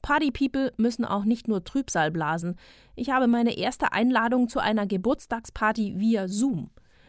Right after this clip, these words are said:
Virtuell treffe ich mich mit Freunden, die ich im wahren Leben kaum noch treffe, weil wir es alle einfach nicht schaffen, einen Termin zu finden. Wir spielen, wir tratschen und wir reden uns die Köpfe heiß, als ob wir auf einer Couch säßen.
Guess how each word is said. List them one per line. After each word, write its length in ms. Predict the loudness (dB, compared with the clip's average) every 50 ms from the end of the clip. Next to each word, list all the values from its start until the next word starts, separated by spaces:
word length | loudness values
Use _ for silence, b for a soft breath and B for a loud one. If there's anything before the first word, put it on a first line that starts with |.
| b b 4
Virtuell 520 | 4 4 4 2 -2 -4 -4 -4 -6 -8
treffe 340 | -6 0 0 0 0 0 -2
ich 140 | -2 2 2
mich 180 | 2 2 4
mit 180 | 2 0 0 -2
Freunden, 520 | -4 -4 -2 -2 0 0 2 2 4 4
die 80 | 2 0
ich 100 | -2 -2
im 180 | -2 -2 -2
wahren 320 | -2 -4 -6 -6 -4 -2 -2
Leben 360 | 0 0 0 -2 -2 -2 -4 -6 -14 _
kaum 260 | -16 -8 -6 -4 -2
noch 220 | -2 -2 -2 -2 -4
treffe, 360 | -4 -2 -2 -2 0 -2 -4 -4 B B B B B
weil 160 | -2 0 2
wir 80 | 2 0
es 100 | -2 0 -2
alle 160 | -2 -2 0
einfach 320 | 0 -2 -4 -4 -6 -6 -4
nicht 220 | -6 -6 -6 -10
schaffen, 360 | -10 -10 -10 -6 -6 -6 -4
einen 280 | -4 -2 -2 -2 -2 -2
Termin 340 | -2 -2 -2 -2 -2 -4 -6
zu 140 | -8 -10
finden. 400 | -8 -6 -6 -4 -4 -6 -8 -12 -14 B B B B B B B
Wir 140 | -8 -8 -6
spielen, 460 | -6 -6 -4 -2 -2 0 0 -2 -6 -8 -10 _
wir 160 | -10 -8 -8
tratschen 560 | -4 0 2 2 2 2 0 0 0 0 -2 B B B B
und 160 | -8 -8 -6
wir 140 | -6 -6 -4
reden 200 | -2 0 0 0
uns 200 | 0 -2 -2 -4
die 100 | -6 -6
Köpfe 420 | -6 -8 -10 -10 -8 -10 -10 -4
heiß, 260 | -2 -2 -2 -2 -4
als 220 | -6 -8 -8 -6 -6
ob 200 | -6 -6 -4 -4
wir 180 | -4 -4 -4
auf 160 | -4 -6 -8 -8 -6
einer 320 | -4 -2 -2 -2 -4 -4 -8
Couch 320 | -10 -10 -10 -10 -10 -10
säßen. 440 | -12 -12 -12 -12 -12 -14 -14 -16